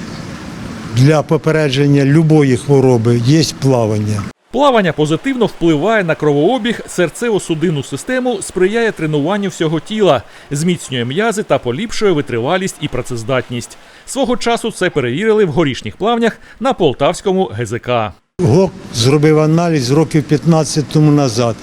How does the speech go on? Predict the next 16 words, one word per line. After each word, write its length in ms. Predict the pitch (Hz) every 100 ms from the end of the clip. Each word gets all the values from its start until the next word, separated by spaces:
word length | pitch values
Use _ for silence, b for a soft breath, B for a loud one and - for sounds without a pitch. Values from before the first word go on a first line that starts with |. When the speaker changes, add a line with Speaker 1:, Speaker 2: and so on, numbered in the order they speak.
| B B -
Speaker 1:
по 120 | 165
лікарняним 720 | 170 - 160 160 160 156 156
листам. 520 | 147 143 - - 120 107 B B B B B B B - - - - - - - - - - - - - - -
Взяли 380 | 117 156 170 156
списки 580 | - - 165 143 - 143
тих, 260 | 175 147
хто 160 | - 147
відвідує 640 | 143 135 147 165 175 170
басейн, 640 | 151 165 - 170 170 156 139 B B B 113
зробили 540 | 131 160 156 165 151
аналіз, 520 | 151 160 175 170 147 -
то 180 | 156
ті, 240 | - 175 160
хто 220 | - 151
відвідує 680 | 151 135 147 151 147 143 139
басейн, 540 | 135 139 - 175 165